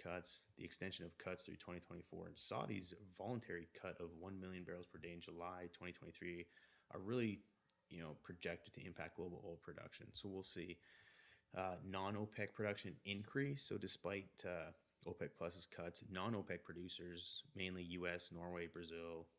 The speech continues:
and Guyana, likely are going to drive global liquid fuel production growth in twenty twenty-three and twenty twenty-four. Uh,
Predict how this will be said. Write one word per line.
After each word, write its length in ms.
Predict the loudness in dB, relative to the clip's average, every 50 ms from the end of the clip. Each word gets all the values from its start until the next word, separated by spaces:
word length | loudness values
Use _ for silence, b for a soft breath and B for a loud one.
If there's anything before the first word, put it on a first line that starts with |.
| _ _ _ -14 -10
and 300 | -6 -6 -4 -4 -6 -6
Guyana, 520 | -4 0 2 4 4 6 6 4 2 0 -2 -6 -16 _ _ _ _ _ _ _ _ _ -18 -18 -14 _ -10 -10 -8 -4 0
likely 440 | 2 4 4 4 4 2 2 4
are 100 | 4 4
going 260 | 2 0 -2 -4 -4 -4
to 100 | -6 -4
drive 320 | -2 0 2 2 2 0 -2 0
global 280 | 2 2 2 4 4 2
liquid 300 | 0 0 -2 -4 -8 -10
fuel 380 | -10 -8 -4 -2 -2 -2 -2
production 480 | -2 -4 -8 -8 -6 -6 -6 -6 -8 -6
growth 260 | -8 -6 -6 -6 -6 -8
in 60 | -10
twenty 220 | -10 -8 -8 -8 -8
twenty-three 420 | -8 -8 -8 -8 -8 -6 -6 -6 -6
and 80 | -4
twenty 180 | -4 -2 -2 -2
twenty-four. 560 | -4 -6 -10 -10 -8 -6 -6 -4 -4 -4 -6 -8 B B B B B B B B B B B B B 0
Uh, 260 | 2 4 4 4 2